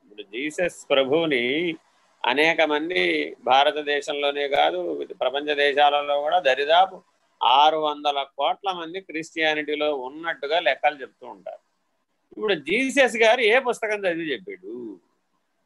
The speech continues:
ఆయన ఏం పుస్తకం చదివి చెప్పలేదు. ఆయన స్వానుభవాన్ని పది వాక్యాల్లో చెప్పాడు. ఆయన ఏం విస్తారంగా బోధించలేదు.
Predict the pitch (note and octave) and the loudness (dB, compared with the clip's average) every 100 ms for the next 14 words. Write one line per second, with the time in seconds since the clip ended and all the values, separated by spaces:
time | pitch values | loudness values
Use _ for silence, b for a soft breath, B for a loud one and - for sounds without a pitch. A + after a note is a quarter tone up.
0 | _ _ _ _ _ _ - A#2 B2 C3+ | _ _ _ _ _ _ -8 -6 -4 -6
1 | B2 - B2+ A#2+ A2 A2+ G2+ F#2 G2 F2 | -8 -8 -6 -4 -2 0 0 0 -4 -4
2 | E2+ F#2+ F#2+ F#2 F#2+ - - - _ _ | -6 -6 -6 -6 -12 -18 -20 -20 _ _
3 | _ _ _ _ _ _ _ - - A#2 | _ _ _ _ _ _ _ -20 -6 -2
4 | D3+ C3+ A#2+ D#3 G3 F#3 F3 D#3 G3 G#3 | 2 4 6 4 6 6 6 4 0 0
5 | E3+ D#3 D3+ F3+ C#3+ D#3+ C3 G#2+ - - | 2 4 2 0 -4 -2 -6 -8 -14 -14
6 | _ _ _ _ _ _ _ _ _ G#2+ | _ _ _ _ _ _ _ _ _ -12
7 | A2 C#3+ A#2 G#2+ - D3+ D#3 D#3+ D#3+ D#3 | -8 -6 -6 -2 6 6 6 4 2 2
8 | C3+ C3 D3+ D3+ C3+ A#2+ | 2 0 0 0 -2 -6